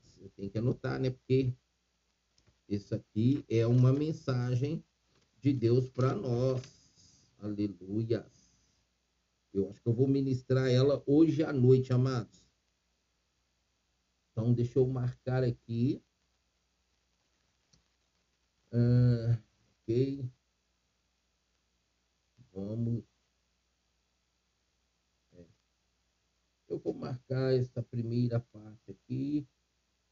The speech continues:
é, de um a três. Depois sete, de quatro a, vamos ver. Aí diz assim:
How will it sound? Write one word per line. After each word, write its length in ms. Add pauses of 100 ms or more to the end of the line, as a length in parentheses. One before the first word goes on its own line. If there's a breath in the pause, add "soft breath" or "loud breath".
(340)
é, 640 (120)
de 80
um 180
a 80
três. 240 (2250)
Depois 420 (160)
sete, 640 (680)
de 80 (120)
quatro 640 (440)
a, 360 (1700)
vamos 360
ver. 120 (840)
Aí 180
diz 220
assim: 340